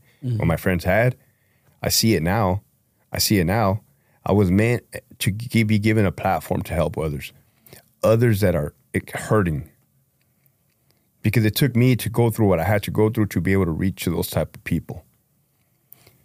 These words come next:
Speaker 2: 'Cause, dude, there's a lot of former inmates that watch my fucking channel. There's a lot of former inmates that I'm in communication with, and our com-, our, our relationship is cool as fuck because I'm not a s-, prison guard no more.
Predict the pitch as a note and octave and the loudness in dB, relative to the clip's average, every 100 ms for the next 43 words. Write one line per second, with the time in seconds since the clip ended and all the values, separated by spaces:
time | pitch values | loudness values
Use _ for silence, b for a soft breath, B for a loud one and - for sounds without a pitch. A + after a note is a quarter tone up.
0 | b _ _ _ - G#2 F3 C3+ G3+ B3+ | b _ _ _ -4 0 2 2 2 2
1 | A2+ G#2 C3+ B2 F#2+ A#2+ C3 G2+ F#2+ D#2+ | 0 0 0 2 2 2 2 0 0 -4
2 | D#2 F2+ G2+ - E2+ - F2 - C#2 - | -2 0 0 0 -4 -2 -4 -4 -10 -4
3 | F#2 D2+ C2+ - b b G3 A#3+ A2 - | -4 -4 -6 -14 b b -2 2 0 0
4 | A#2 A2 G#2+ B2 F#2+ G2 A2 F#2 F2 F2+ | 0 2 4 2 2 0 0 0 -2 -2
5 | D2+ E2+ G#2+ - D#2+ D2+ E2 - D2+ F#2+ | -2 -2 -2 -2 -4 -6 -8 -12 -6 -4
6 | - G#2+ - G#2+ C3 - C3 B2 F#2 G2+ | -2 -2 0 0 0 0 -2 0 0 -2
7 | - A2 B2+ - - F3 - - C#4+ - | -4 -4 -4 -4 0 0 0 -2 -4 -4
8 | - A#2 G#2 F#2+ A#3 A2+ - - - G2+ | -6 -2 0 0 0 -2 -4 -8 -2 0
9 | F#2+ F#2 E2+ A2 F3 | 0 0 -2 0 -2